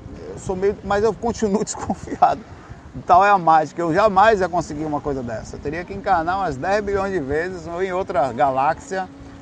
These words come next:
ou com uma missão gigantesca pra conseguir fazer uma manipulação dessa, pegar um, um pedaço de ouro. O máximo que eu cogito aqui é comida velha que eu comi ontem e fazer um negócio desse. Mas a gente tem que respeitar, ler com calma. Eu, sinceramente, eu não tenho um,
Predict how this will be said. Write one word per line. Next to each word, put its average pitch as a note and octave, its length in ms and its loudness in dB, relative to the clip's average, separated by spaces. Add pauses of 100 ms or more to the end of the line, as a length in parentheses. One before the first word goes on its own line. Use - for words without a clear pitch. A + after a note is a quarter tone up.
ou F3 180 -2
com F3+ 120 -6
uma F#3+ 80 2
missão F#3 320 -6
gigantesca F#3 640 -4
pra G#3+ 180 -2
conseguir G3 400 -6
fazer F#3+ 240 -2
uma G3 60 0
manipulação F#3+ 680 2
dessa, D#3+ 260 0
pegar D#3 380 0
um, D#3 320 -4 (580)
um F3 60 -6
pedaço F3 400 4
de D#3+ 100 0
ouro. F#3 260 2
O - 20 -2
máximo F#3+ 360 2
que G#3+ 60 -2
eu G3+ 140 2
cogito F#3+ 420 -2
aqui D3+ 300 -4
é B3+ 200 -2 (260)
comida F#3+ 440 0
velha E3+ 300 2
que F#3 60 -4
eu E3+ 60 -4
comi E3+ 220 -4
ontem D3 340 0 (380)
e D#3+ 80 -4
fazer F#3 300 0
um F#3+ 40 -2
negócio F3+ 440 2
desse. D3 400 -2 (680)
Mas D#3+ 180 -2
a F3 40 0
gente F3 160 -2
tem F3 120 -4
que F3 80 -6
respeitar, F#3+ 680 4
ler F#3 300 0
com E3 160 -4
calma. E3 480 4
Eu, F3 100 -4
sinceramente, E3 680 -2
eu F3 40 -8
não F3+ 140 -8
tenho D#3+ 220 -4
um, C#3+ 180 -4